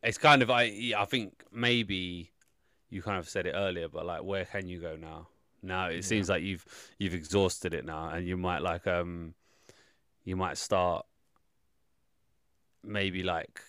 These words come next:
Speaker 1: going into that realm of, "Okay, you should have ended this now. This is, uh, it's getting a bit samey." Or
Speaker 2: Mm.
Speaker 1: worse than that, maybe you start going a bit ridiculous because you're trying to,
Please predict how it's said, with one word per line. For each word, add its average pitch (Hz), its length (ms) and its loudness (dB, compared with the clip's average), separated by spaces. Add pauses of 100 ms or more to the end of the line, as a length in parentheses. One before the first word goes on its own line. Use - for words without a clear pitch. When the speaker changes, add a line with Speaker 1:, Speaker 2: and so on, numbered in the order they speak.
Speaker 1:
going 87 580 -2 (920)
into 98 260 -4
that 92 200 -2
realm 92 320 0
of, 82 220 -8
"Okay, 80 580 -8
you 80 120 -16
should - 180 -6
have 82 100 -4
ended 80 280 -6
this 76 240 -10
now. 73 240 -10
This - 220 -14
is, 82 160 -12
uh, 76 440 -10 (320)
it's - 120 -16
getting 87 160 -6
a 80 40 -14
bit 80 140 -10
samey." 85 680 -4 (260)
Or 117 480 12
Speaker 2:
Mm. 120 60 -14 (300)
Speaker 1:
worse 127 420 8
than 113 180 0
that, 107 340 2
maybe 110 340 0
you 101 140 -2
start 104 340 4
going 98 180 2
a 98 40 0
bit 90 180 -2
ridiculous 110 720 0
because 95 320 -4
you're 101 100 -2
trying 98 440 0
to, 92 300 -4